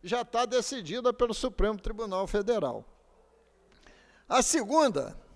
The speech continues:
é que ele tenta dizer que a lei suprime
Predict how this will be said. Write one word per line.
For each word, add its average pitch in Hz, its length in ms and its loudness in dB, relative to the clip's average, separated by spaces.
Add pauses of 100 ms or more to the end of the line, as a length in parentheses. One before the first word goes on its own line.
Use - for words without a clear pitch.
(800)
é 233 160 -8
que - 140 -10
ele 277 260 2
tenta 233 600 6
dizer 170 520 2 (800)
que 233 100 0
a 233 120 6
lei 196 500 8 (1200)
suprime 208 920 0